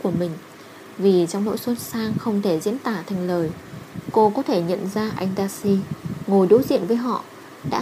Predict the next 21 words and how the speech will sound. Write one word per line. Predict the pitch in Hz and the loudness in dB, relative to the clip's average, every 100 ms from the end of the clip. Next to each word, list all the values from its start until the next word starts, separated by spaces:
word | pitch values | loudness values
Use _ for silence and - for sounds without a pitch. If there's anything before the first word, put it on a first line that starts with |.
| 262 | 0
nghe | 254 | 0
lỏm | 240 190 - | 2 0 0
phần | 180 | 0
lớn | 170 196 - | 2 2 2
câu | 220 | 0
chuyện. | 202 220 233 - - - - - - - - - - - | 2 0 -2 -4 -18 -20 -20 -18 -18 -14 -14 -14 -10 -4
Bà | 190 170 | -2 -2
chỉ | - | -4
mắng | 175 180 247 | -2 -2 -4
con | 220 214 202 | -4 -2 0
là | 185 - | -2 0
vô | 196 | 2
lý. | 196 202 - - - - - - - - - - - - - - - - - - - | 4 4 2 -2 -8 -10 -16 -16 -16 -16 -16 -16 -18 -12 -10 -4 -4 -2 -4 -4 -2
"Anh | 233 | 0
Darcy | 220 208 - 220 | 0 -2 2 4
là | 202 185 | 6 4
cái | 185 247 | 4 0
gì | 240 196 | 2 2
đối | 175 202 | 4 4
với | 285 | 2
mẹ | 277 233 | 0 -2